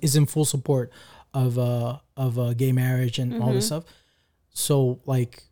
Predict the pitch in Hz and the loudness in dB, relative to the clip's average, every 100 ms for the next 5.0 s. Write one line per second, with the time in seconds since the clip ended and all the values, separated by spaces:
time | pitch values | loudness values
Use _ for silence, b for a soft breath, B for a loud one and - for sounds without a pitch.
0 | _ 139 139 156 147 135 127 _ - - | _ 0 6 8 8 6 2 _ -4 6
1 | 165 165 127 127 127 123 _ 131 135 147 | 8 8 8 6 2 -2 _ -6 2 4
2 | 139 131 160 131 120 123 123 123 156 135 | 4 2 0 0 -4 -4 -6 -6 -8 -4
3 | 127 127 123 123 120 - 131 - 202 208 | -2 -2 -2 -2 -2 -4 -6 -4 -4 -2
4 | 151 120 113 113 117 113 117 113 117 110 | -2 -4 -6 -6 -6 -6 -8 -8 -10 -10